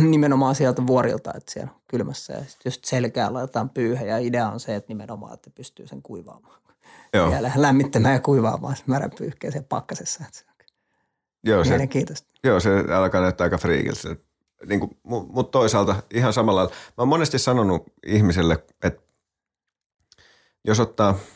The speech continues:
Speaker 2: mä en seuraa yleisurheilua, mut en mä tiedä, sä saatat tietää, kuka on neljänsadan metrin tai kahdeksansadan metrin maailmanmestari tai joku huippu-, huippuaika, niin
Speaker 1: Mm.
Speaker 2: jos sä pääset joskus juoksee semmoisen vierellä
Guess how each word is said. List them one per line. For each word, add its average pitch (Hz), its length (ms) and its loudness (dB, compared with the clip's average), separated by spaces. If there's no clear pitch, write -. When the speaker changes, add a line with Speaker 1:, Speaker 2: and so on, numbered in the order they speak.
Speaker 2:
mä 101 160 2
en 95 60 4
seuraa 101 280 4
yleisurheilua, 90 680 4
mut 85 240 -2
en 104 100 2
mä 101 80 2
tiedä, 98 120 2
sä 107 140 0
saatat 101 340 2
tietää, 82 260 2
kuka 85 300 0
on 85 100 2
neljänsadan 85 440 2
metrin 80 400 -2
tai 82 120 -4
kahdeksansadan 80 680 0
metrin 82 280 -2
maailmanmestari 80 840 -2
tai 78 200 -2
joku 78 200 -4
huippu-, 82 560 -2
huippuaika, 82 580 0
niin 80 160 -4
Speaker 1:
Mm. 107 40 -12
Speaker 2:
jos - 500 0
sä - 120 0
pääset 117 380 2
joskus 131 400 0
juoksee 104 400 2
semmoisen 78 500 0
vierellä 78 400 0